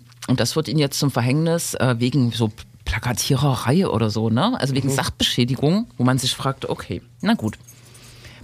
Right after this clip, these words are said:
Speaker 1: Prioritäten. Lustigerweise auch wenige Tage nach Amts-, am Antritt des, äh, neuen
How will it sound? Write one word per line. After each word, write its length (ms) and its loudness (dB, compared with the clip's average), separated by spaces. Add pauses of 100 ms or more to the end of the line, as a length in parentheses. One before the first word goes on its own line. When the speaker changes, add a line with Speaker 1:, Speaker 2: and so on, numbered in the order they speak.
Speaker 1:
Prioritäten. 680 2 (240)
Lustigerweise 680 2
auch 180 -4
wenige 280 0
Tage 260 -2
nach 220 0
Amts-, 360 0
am 240 2
Antritt 380 0
des, 260 -2
äh, 180 0
neuen 380 0